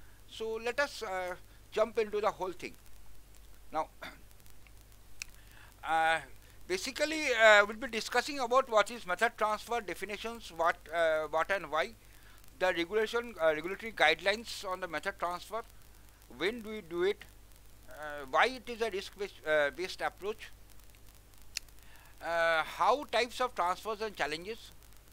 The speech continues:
Uh, these are the ma-, mainly we'll be looking into it. If time permits, we'll be seeing case studies. Uh, in fact, I'll be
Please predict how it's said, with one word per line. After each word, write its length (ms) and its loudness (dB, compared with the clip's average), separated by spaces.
Uh, 60 -12
these 220 -4
are 80 6
the 100 -4
ma-, 160 -4
mainly 360 -4
we'll 120 -10
be 140 -8
looking 320 -8
into 220 -12
it. 180 -8
If 220 -12
time 300 0
permits, 420 -2
we'll 120 -4
be 120 -12
seeing 300 -12
case 220 -8
studies. 460 -10
Uh, 600 -14
in 80 -14
fact, 180 -2
I'll 120 -2
be 100 -16